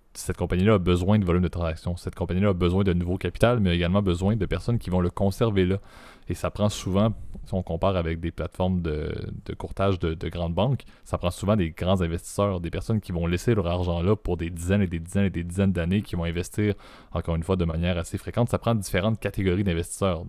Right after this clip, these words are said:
C'est des personnes très actives, comme des personnes qui ne le sont pas du tout.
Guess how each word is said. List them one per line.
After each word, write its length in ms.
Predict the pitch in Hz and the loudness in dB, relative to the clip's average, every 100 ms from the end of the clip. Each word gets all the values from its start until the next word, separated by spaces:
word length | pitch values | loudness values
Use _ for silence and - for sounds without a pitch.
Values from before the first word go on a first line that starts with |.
| - | -14
C'est 160 | - | -10
des 80 | - | -4
personnes 300 | 87 90 98 | -4 0 -2
très 300 | - 101 92 | 0 2 2
actives, 500 | 90 - 120 143 104 82 - - - | 0 -2 0 0 -2 -6 -12 -20 -6
comme 180 | - 104 | 0 2
des 120 | 87 | 2
personnes 420 | 82 80 95 104 | 0 0 2 2
qui 80 | - | 2
ne 80 | 82 | -2
le 80 | 80 | -2
sont 160 | 82 | -2
pas 120 | 82 92 | 0 0
du 140 | 85 | -2
tout. 220 | - 147 | 0 0